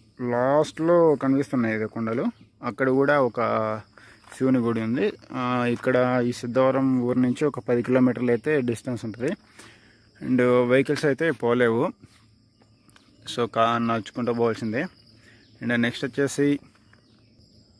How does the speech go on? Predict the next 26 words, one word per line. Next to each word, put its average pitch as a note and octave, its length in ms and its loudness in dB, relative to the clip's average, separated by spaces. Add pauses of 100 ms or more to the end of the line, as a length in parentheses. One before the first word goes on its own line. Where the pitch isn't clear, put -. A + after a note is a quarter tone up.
(120)
ఓకే G3 200 -10
ఫ్రెండ్స్, F3+ 280 -20
ఇప్పటి B3 220 -16
వరకు E4 200 -14
మనం D#3 200 -10
చూసుకున్నాం D#4 380 -16
కదా D4 100 -10 (100)
సిద్ధేశ్వర D4 400 -20
స్వామి C#4+ 260 -12 (180)
టెంపుల్, C4+ 340 -16
సిద్ధవరం A#3+ 400 -14
విలేజ్ B2+ 240 -16
అని B2 100 -16
చెప్పేసి. B2+ 320 -20 (720)
So D#3 80 -18 (260)
ఈ D#3 40 -10 (100)
వీడియోలో F3 400 -10 (280)
నేను, D4 200 -10 (140)
ఇదే E3 240 -12
నా D#4 140 -12
ఫస్ట్ - 220 -20 (100)
వీడియో, D3 180 -12 (100)
ఇదే C#4 200 -14
నా - 120 -16
ఫస్ట్, - 300 -20 (640)
సారీ, A#2+ 220 -16